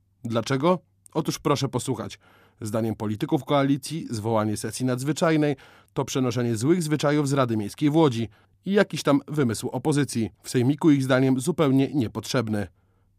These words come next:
Zapomnieli jedynie dodać, że ten zły zwyczaj nazywa się ustawa o samorządzie województwa,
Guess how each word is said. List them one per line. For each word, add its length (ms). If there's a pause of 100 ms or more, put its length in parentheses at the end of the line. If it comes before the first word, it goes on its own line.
(160)
Zapomnieli 580
jedynie 300
dodać, 400
że 140
ten 180
zły 240
zwyczaj 460
nazywa 300
się 140
ustawa 500
o 80
samorządzie 500
województwa, 600